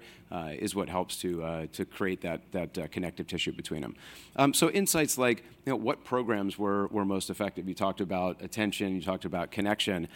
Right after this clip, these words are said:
um, but being able to quantify what that impact was. And you're right, sometimes you're watching a show and you're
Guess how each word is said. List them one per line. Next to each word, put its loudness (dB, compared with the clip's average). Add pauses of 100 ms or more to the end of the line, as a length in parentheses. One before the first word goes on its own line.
(240)
um, 2
but 0
being 6
able 2
to -4
quantify -2
what -2
that -2
impact -2
was. -8
And 2
you're 6
right, 4
sometimes -2
you're -2
watching -2
a -2
show 0
and 0
you're 2